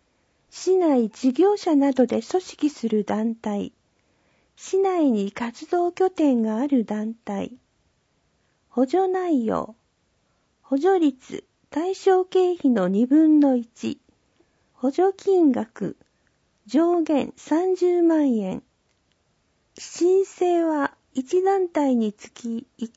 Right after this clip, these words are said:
回限りです。受付開始。五月一日木曜。申し込み順。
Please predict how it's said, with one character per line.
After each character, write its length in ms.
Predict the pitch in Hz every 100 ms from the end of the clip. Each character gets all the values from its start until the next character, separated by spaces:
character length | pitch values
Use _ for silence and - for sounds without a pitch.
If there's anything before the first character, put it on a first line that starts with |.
| _
回 280 | - 370 349
限 340 | 359 359 311
り 140 | 247 226
で 180 | 190 233
す。 100 | _ _ _ _ _ _ _ _ _ -
受 280 | 233 - 370
付 380 | - - 349
開 300 | 330 294 302
始。 380 | 339 - 254 - _ _ _ _ _ _ _ _ _ _ -
五 180 | 302 381
月 300 | 403 - 254
一 280 | - 285
日 480 | 330 311 302 - 262
木 400 | - 262 262 311
曜。 340 | 311 269 220 - _ _ _ _ _ _ _ _ _ _ -
申 260 | 226 330 392
し 140 | -
込 200 | - 339
み 180 | 320 302
順。 380 | 269 277 247